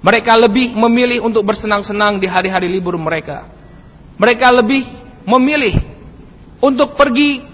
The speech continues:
ke tempat-tempat yang kurang ada manfaatnya bagi mereka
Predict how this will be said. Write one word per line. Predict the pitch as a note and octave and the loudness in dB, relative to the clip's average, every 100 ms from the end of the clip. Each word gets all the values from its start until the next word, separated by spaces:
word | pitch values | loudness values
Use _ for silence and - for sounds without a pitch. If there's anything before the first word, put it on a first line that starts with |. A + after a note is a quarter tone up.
| - | -6
ke | - | -4
tempat-tempat | C4 C4+ C#4+ C#4+ C4 C#4+ C#4 | -2 0 0 0 0 -2 0
yang | C4+ B3+ | -2 0
kurang | C#4 C#4+ | 2 2
ada | B3+ D4 | 2 0
manfaatnya | D4 D4 D4 D4 C#4+ C#4 | 0 0 2 2 2 2
bagi | C4 A#3+ | 2 2
mereka | B3 B3+ A3 F3+ - | 0 0 -2 -4 -8